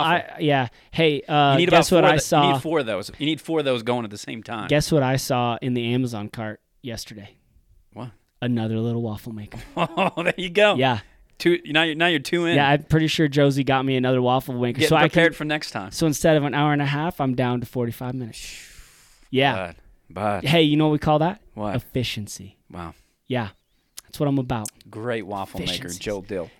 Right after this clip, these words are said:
Speaker 2: Thank you.
Speaker 1: Uh, if you ever get invited to the Dills for breakfast, don't turn it down.
Speaker 2: Waffles.
Speaker 1: Maybe just show about ten, fifteen minutes late, so there's a waffle ready for you already.
Speaker 2: <laughs>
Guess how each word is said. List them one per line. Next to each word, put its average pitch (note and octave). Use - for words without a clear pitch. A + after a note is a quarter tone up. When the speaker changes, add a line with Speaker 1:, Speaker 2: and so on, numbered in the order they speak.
Speaker 2:
Thank G#3
you. G3
Speaker 1:
Uh, D#3+
if -
you F#3
ever G3+
get G#3+
invited G#3
to G3
the F3+
Dills F#3
for E3+
breakfast, D#3
don't D3
turn D#3+
it C#3+
down. C#3
Speaker 2:
Waffles. G3+
Speaker 1:
Maybe D3
just D#3
show D#3
about C#3
ten, C#3+
fifteen C#3+
minutes C3+
late, C3
so A#2+
there's A2+
a A2
waffle A2
ready G#2+
for G#2
you G#2
already. G#2
Speaker 2:
<laughs> -